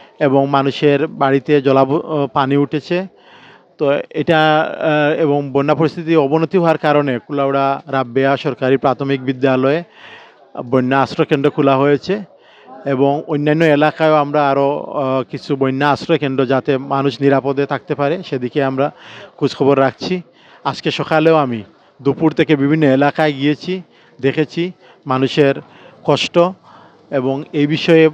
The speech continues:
যাতে মানুষের খাদ্য সামগ্রী, শুকনো খাবার সহ রিলিফ পর্যাপ্ত দেয়া হয় সেদিকে আমরা প্রশাসনের সাথে আলাপ আলোচনা করছি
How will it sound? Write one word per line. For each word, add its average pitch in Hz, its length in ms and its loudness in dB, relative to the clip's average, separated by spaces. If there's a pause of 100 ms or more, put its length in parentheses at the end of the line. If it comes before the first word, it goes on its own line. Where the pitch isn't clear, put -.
(200)
যাতে 143 260 -2
মানুষের 143 440 -2
খাদ্য 135 380 -4
সামগ্রী, 147 540 2
শুকনো 143 340 -2
খাবার 143 380 2
সহ 143 300 -2
রিলিফ 135 360 0 (300)
পর্যাপ্ত 143 400 0
দেয়া 131 260 0
হয় 151 220 -2 (380)
সেদিকে 143 420 0
আমরা 135 200 2
প্রশাসনের 139 460 -2
সাথে 151 220 -2
আলাপ 135 280 0
আলোচনা 147 360 -4
করছি 156 460 -4